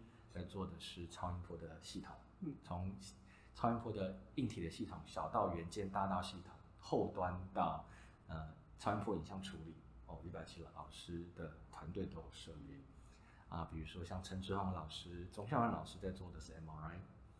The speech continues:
Speaker 2: 嗯。
Speaker 1: 那庄耀宇老师他在做的是D N A的 microarray，对。
Speaker 2: microarray。
Speaker 1: D N A的microarray，D N A为，
Speaker 2: 阵列。
Speaker 1: 为阵列晶片技术。
Speaker 2: 嗯。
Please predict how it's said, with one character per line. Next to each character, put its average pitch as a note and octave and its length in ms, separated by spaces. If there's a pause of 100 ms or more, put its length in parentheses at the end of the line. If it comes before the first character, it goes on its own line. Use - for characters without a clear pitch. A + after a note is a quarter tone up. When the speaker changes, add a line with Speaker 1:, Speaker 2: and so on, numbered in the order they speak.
Speaker 2:
嗯。 D3 80 (400)
Speaker 1:
那 E2 400
庄 G#2+ 220
耀 G2 80
宇 F2+ 60
老 D#2 120
师 - 220
他 F2+ 120
在 E2 160
做 F2+ 200
的 D#2+ 100
是 E2+ 220 (100)
D E2+ 140
N E2 80
A E2 60
的 D#2 80
microarray， D#2+ 680 (680)
对。 - 100
Speaker 2:
microarray。 - 1080
Speaker 1:
D A#2+ 160
N A#2 120
A A#2 140
的 G#2+ 100
microarray，D G#2 760
N A2+ 120
A A2+ 180 (640)
为， F#2+ 320 (560)
Speaker 2:
阵 A#2+ 260
列。 - 20
Speaker 1:
为 - 280
阵 A#2+ 260
列 A#2+ 240
晶 A2+ 240
片 - 420
技 F#2+ 240
术。 - 240 (300)
Speaker 2:
嗯。 C#3+ 180